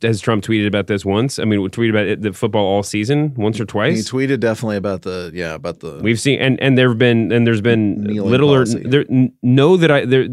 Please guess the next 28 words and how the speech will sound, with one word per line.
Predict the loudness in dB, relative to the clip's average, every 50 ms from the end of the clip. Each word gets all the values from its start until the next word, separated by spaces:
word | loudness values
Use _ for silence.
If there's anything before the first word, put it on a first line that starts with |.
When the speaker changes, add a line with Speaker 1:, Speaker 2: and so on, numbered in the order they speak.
| -8
Speaker 1:
as, | -8 -8 -8 -6
as | -4 -6 -4 -2
far | 0 0 2
as | 2
I've | 2 2 0 2
seen, | 0 2 2 2 2 0 0 0 2
no | 2 4 4 4 4 4
on-screen | 2 2 2 2 0 -2 -2 0 2 2 2
kneeling | 2 2 2 2 2 0 0 0
or | 0 0 0 0
on-screen | 2 0 0 -2 -2 _ -2 0 0
Roger | 2 0 0 0 -2 -4
Goodell. | -2 -2 -2 0 0 -2 -2 -4 -8 -14 _ _ _ _ _
So | _ 0 2
that | 2 4 4
eliminates, | 4 6 6 6 6 4 4 2 2 -2 -6
uh, | -10 -10 -10 -10 -10 -4
you | -2 -2
know, | 0 0 -2 -2 -2
the | -2 -2
vast | -2 0 0 0 0 0
majority | -2 -2 0 0 0 0 2 0 0 -2
of | 0
any | 0 0 2 2 2
of, | 2 0 -2 -4
uh, | -4 -4 -4 -4 -4 -4 -4
that | -4 -4 -4
conversation, | -2 -4 -2 -2 -4 -4 -4 -4 -4 -4 -6 -10 -14 -14